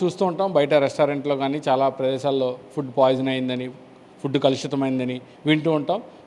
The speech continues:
So, కలుషితమైంది, దాని తర్వాత ఏం జరుగుతుంది? So, ఆ ఫుడ్ని ఏం చేస్తారు, దాన్ని ఎలా క్యాలిక్యులేట్ చేస్తారు, ఆ శాంపుల్ని ఎలా ప్రయోగశాలలో దాన్ని పరీక్షిస్తారు అనే విషయాలను మనతో మాట్లాడేందుకు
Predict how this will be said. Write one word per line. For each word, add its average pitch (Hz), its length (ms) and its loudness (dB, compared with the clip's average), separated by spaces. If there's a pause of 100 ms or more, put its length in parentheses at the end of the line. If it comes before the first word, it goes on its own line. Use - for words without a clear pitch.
So, 185 240 6 (340)
కలుషితమైంది, 190 680 2
దాని 151 180 2
తర్వాత 156 240 2
ఏం 160 140 0
జరుగుతుంది? 160 520 0 (520)
So, 196 40 8
ఆ 170 60 10
ఫుడ్ని 165 340 2
ఏం 175 160 4
చేస్తారు, 160 440 2 (320)
దాన్ని 156 180 2
ఎలా 165 240 6
క్యాలిక్యులేట్ 156 680 0
చేస్తారు, 143 360 -2
ఆ 135 60 -2
శాంపుల్ని 151 560 0
ఎలా 180 300 4 (480)
ప్రయోగశాలలో 165 760 8
దాన్ని 147 200 0
పరీక్షిస్తారు 147 540 2
అనే 143 140 -2
విషయాలను 135 500 -4 (640)
మనతో 160 220 4
మాట్లాడేందుకు 165 760 4